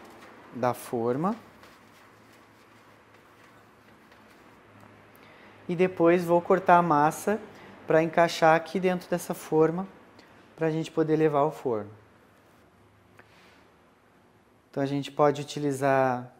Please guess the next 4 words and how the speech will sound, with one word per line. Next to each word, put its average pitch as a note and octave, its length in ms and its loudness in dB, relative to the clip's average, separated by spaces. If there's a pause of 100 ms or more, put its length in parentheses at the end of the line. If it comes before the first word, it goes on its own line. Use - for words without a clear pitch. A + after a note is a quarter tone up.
(680)
a C3 120 -6
faca, D3 500 0
mas D#3+ 220 -4
também C#3 680 -6